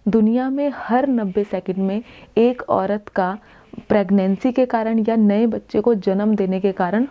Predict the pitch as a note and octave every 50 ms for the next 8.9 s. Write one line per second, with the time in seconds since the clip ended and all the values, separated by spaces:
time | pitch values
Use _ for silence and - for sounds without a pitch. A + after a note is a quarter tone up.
0 | - - - - G3+ G3+ G3 F#3+ F3+ F3 F3 - - E3 E3 - D#3 D3 - -
1 | E3+ E3 D3+ D3 - - - - - - - - - - - - - - - -
2 | - - - - - - G3 A3 G#3+ - C#4 - - - C#4 C4 B3 - C4 C4
3 | B3+ B3 B3 B3 B3+ B3+ - - - A#3 A#3+ A#3+ - A#3 A3 G#3 G3+ G3+ G#3+ A3+
4 | C4 - - - - - - - B3 G#3+ F#3 F3+ E3+ - - - E3 D3+ - -
5 | _ - - - - - - - _ _ - G#3+ G#3 D4 D4 D4+ D4+ C#4 D4+ D4+
6 | C4 G3+ A3 A3+ A#3 B3 C4+ C#4 C#4+ C4+ - - G#3 G3 G3 G3 A3+ A3+ A3+ A3+
7 | A3+ - B3+ B3 A#3 A3+ - C4+ C#4 C4+ C4+ - - - F3+ G#3+ - - - A3+
8 | A3 - A3+ G#3+ - G3 F3+ G3+ G3+ - - A3 G#3 G3+ F#3+ F#3+ G3 A3